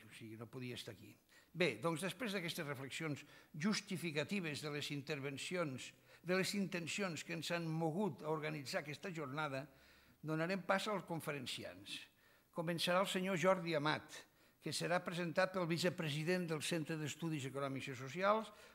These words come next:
el senyor Emili Pons, que a més moderarà el col·loqui posterior. El seguirà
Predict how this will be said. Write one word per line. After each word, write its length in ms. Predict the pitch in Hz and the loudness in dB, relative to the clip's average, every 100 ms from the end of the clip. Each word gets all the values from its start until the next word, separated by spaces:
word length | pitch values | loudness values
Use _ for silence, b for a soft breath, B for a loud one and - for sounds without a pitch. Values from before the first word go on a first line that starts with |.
| B | B
el 120 | 143 | -4
senyor 280 | - 151 175 | -2 -2 -2
Emili 240 | 170 175 175 | 0 0 -2
Pons, 540 | - 160 117 107 - - B B B _ | 0 0 0 -6 -10 -12 B B B _
que 120 | 160 | 4
a 80 | 156 | 4
més 200 | 180 196 | 4 2
moderarà 440 | 180 175 165 151 175 | 2 4 4 6 6
el 60 | 175 | 6
col·loqui 340 | 175 175 165 165 | 6 4 4 -2
posterior. 600 | 160 - 151 123 104 104 - - - - | -4 -2 -4 -2 -6 -10 -16 -20 -14 -8
El 80 | 147 | -4
seguirà 420 | - 151 156 180 | -2 -2 0 2